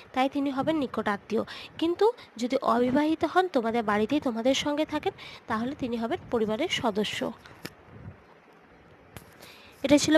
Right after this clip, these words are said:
part three, এবার আমরা part ফোরে চলে যাব। Part ফোরে রয়েছে এক নাম্বার, ঠিক উত্তর নির্বাচন করো। একটা কোয়েশ্চেনে চারটে options রয়েছে, তাদের মধ্যে থেকে যেটা ঠিক সেটা তোমাদেরকে লিখতে হবে।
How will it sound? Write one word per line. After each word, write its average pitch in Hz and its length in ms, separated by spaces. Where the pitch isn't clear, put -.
part 277 200
three, 302 260
এবার 269 180
আমরা 254 200
part 240 280
ফোরে 247 280
চলে 285 240
যাব। 285 260
Part 285 280
ফোরে 285 360
রয়েছে 294 380
এক 277 320
নাম্বার, 262 340
ঠিক 339 180
উত্তর 320 360
নির্বাচন 226 520
করো। 196 320
একটা 269 300
কোয়েশ্চেনে 311 480
চারটে 285 360
options 311 420
রয়েছে, 359 300
তাদের 254 260
মধ্যে 262 320
থেকে 277 200
যেটা 269 220
ঠিক 330 200
সেটা 262 200
তোমাদেরকে 226 360
লিখতে 208 280
হবে। 190 220